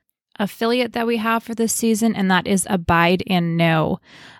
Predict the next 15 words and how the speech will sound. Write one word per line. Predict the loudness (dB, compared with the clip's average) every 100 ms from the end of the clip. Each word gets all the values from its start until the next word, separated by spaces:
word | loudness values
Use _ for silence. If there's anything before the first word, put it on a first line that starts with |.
| _
Abide | 0 2 2 0
and | 0 0
Know | 2 2 0
is | -2 -4
a | -6 -8
Christian | -2 0 0 0 0
company | -2 -4 0 2 4
that | 2 0 -2
creates | -4 -2 -2 0 0 -2 -10 -4
notebooks | 0 2 0 2 0 0 -8 -12 -14
for | -2 0 2
your | 2 -2
children | -2 -2 0 2 2 0
to | 0 -2
use | -2 2 2 2 0